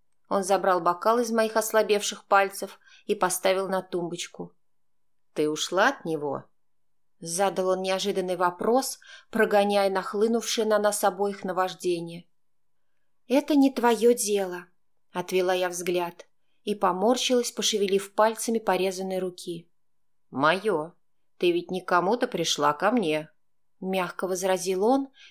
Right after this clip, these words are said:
и погладил меня по щеке, отчего меня словно молнией шарахнуло. Сердце заколотилось, как бешеное. «Я могу уйти», выдавила я, отворачиваясь от его руки.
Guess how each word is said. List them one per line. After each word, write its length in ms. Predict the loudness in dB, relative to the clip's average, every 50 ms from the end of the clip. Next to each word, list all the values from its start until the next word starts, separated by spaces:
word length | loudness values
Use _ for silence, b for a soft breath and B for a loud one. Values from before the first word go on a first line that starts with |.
| b
и 100 | -4 0
погладил 540 | 2 2 2 2 4 2 2 2 0 -2 -4
меня 220 | -2 -2 -2 -4 -4
по 140 | -4 -4
щеке, 540 | -4 -2 -2 -2 -4 -4 -4 -6 -6 -6 -10 _ _ _ _ _ _ _ _ _ _ -4
отчего 380 | -4 -2 -2 -2 -2 0 0 -2
меня 200 | 0 0 0 0
словно 420 | 2 2 2 2 2 2 0 2
молнией 460 | 4 4 4 4 4 2 0 -2 -2
шарахнуло. 800 | -2 0 0 0 -2 -2 -4 -4 -8 -10 -12 -12 -12 -12 -16 -20 _ _ _ _ _ _ _ _
Сердце 420 | -4 0 2 2 2 2 -2 -6
заколотилось, 760 | -6 -6 -4 0 2 2 2 2 0 0 2 2 2 0 -2
как 300 | -2 -2 -2 -2 -4 -2
бешеное. 680 | 0 0 2 2 2 0 -2 -2 -6 -10 -12 -14 -18 _ _ _ _ _ _ _ _ _ _ _ _ _ _ _ _ _ _ _
«Я 180 | 0 2 4 6
могу 320 | 6 4 4 2 0 0
уйти», 520 | 0 -2 -2 -4 -4 -6 -6 -8 -10 -14 _ _ _ _ _ _ _ _ _ _ -6 -2
выдавила 460 | 0 0 2 2 2 0 0 0 0 -2
я, 360 | -2 0 0 0 0 -2 b b b b b b
отворачиваясь 840 | -2 -2 0 0 0 2 4 4 2 2 0 -4 -4 -4 -4 -4
от 120 | -4 -4 -4
его 220 | -6 -4 -2 -2
руки. 500 | -2 -4 -6 -8 -10 -10 -10 -10 -12 -16